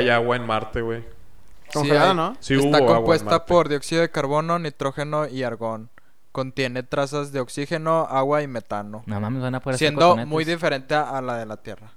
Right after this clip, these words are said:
Speaker 4: Eh, pero van a poder hacer cotonetes en Marte, güey. Dice que tienen algodón.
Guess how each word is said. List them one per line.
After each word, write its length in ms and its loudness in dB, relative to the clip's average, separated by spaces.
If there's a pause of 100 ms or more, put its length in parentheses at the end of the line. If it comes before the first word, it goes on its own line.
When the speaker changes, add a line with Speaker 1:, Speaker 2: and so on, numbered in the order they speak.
(360)
Speaker 4:
Eh, 140 -4
pero 160 -6
van 100 -6
a 80 -10
poder 160 -8
hacer 160 -10
cotonetes 500 -10
en 60 -10
Marte, 260 -12
güey. 120 -12
Dice 120 -16
que 100 -14
tienen 240 -2
algodón. 500 -4